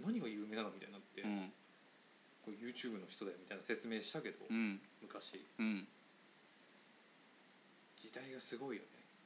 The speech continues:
Speaker 2: すごい。YouTube進化してる、確実に。
Speaker 1: でも、で、俺らが中学校の頃とか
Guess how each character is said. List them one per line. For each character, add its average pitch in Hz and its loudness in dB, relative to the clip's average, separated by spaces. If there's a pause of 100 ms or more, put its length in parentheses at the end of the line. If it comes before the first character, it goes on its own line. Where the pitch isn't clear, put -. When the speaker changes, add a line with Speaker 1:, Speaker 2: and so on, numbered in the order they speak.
(200)
Speaker 2:
す - 0
ご 104 4
い。 87 -2 (1400)
YouTube 117 4
進 123 4
化 110 2
し - -2
て 107 2
る、 101 2
確 107 0
実 104 4
に。 92 4 (840)
Speaker 1:
で 135 2
も、 120 4
で、 120 4
俺 214 10
ら 269 8
が 131 4
中 147 2
学 170 0
校 120 2
の 101 0
頃 104 2
と 101 0
か 95 2